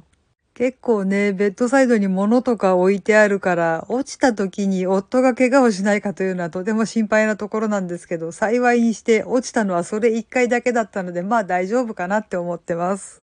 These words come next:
まあでも、とりあえずこの先だんだんと寒くなってくるので、本当に着るもの大変ですよね。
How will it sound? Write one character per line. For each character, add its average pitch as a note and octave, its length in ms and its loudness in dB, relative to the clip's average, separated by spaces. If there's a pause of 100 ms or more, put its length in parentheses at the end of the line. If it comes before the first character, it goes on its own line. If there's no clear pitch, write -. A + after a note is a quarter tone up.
(140)
ま B3 300 0
あ A#3+ 80 0
で B3 120 0
も、 A#3+ 220 2
と G#3 160 -4
り A3 180 2
あ B3+ 100 6
え B3+ 100 4
ず G#3+ 380 -2
こ G#3+ 140 -4
の A3 120 2
先 A3 480 -2
だ F#3 160 0
ん F#3+ 80 0
だ G3+ 160 0
ん G3 60 -4
と G#3 120 -6
寒 A3 300 -2
く G3+ 100 -6
な F#3+ 120 -2
っ - 20 -8
て F#3+ 160 -6
く F#3+ 160 -6
る F#3 80 -4
の F3 160 -4
で、 E3 200 0
本 G3 320 -2
当 A3+ 140 0
に G#3+ 180 2
着 A3 200 -4
る A3 100 0
も G#3+ 140 0
の A3+ 120 2
大 G3 300 -4
変 G#3 180 2
で A3 120 4
す - 120 -4
よ G#3 120 0
ね。 G#3 640 0